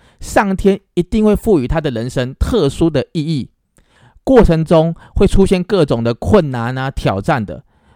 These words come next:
都是为了要培育出一个人能够跨越各种难关的能力。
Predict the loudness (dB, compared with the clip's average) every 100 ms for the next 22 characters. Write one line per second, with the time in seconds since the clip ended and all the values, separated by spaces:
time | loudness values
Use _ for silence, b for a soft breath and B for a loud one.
0 | _ 6 6 6 4 4 4 2 0 0
1 | 0 0 0 2 0 0 -6 -6 -6 -10
2 | B B B -6 0 2 2 B -4 2
3 | 4 4 4 0 0 0 0 -2 -4 -4
4 | -2 -2 -2 -2 -4 -4 -6 -8